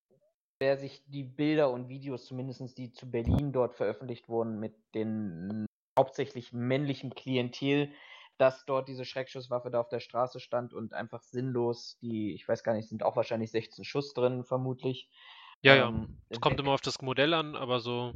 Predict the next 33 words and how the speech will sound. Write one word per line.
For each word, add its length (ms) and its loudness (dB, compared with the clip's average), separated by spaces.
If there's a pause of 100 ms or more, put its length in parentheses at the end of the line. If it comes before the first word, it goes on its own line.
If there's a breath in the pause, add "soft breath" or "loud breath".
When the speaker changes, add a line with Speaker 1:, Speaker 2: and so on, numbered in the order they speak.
(140)
Speaker 2:
zwischen, 460 -4
Speaker 1:
So. 60 -8
Speaker 2:
ich 120 -6
sag 140 2
mal, 120 2
zwölf 420 4
und 300 -6
siebzehn, 460 -4
achtzehn 240 -4
Schuss 260 -2
kriegst 240 -4
du 40 0
in 40 -4
die 80 -4
Waffe 340 -4
oder 200 6
ins 100 0
Magazin. 560 -2 (540)
Speaker 1:
Einfach 340 0
da 300 6
in 180 -6
die 80 -8
Luft 260 -6
geballert 440 0
hat. 100 -2
Ich 160 -14
glaube, 300 4
das 160 -4
ist 420 -14
für 380 0
viele 340 -2
Menschen 380 -2
auch 320 0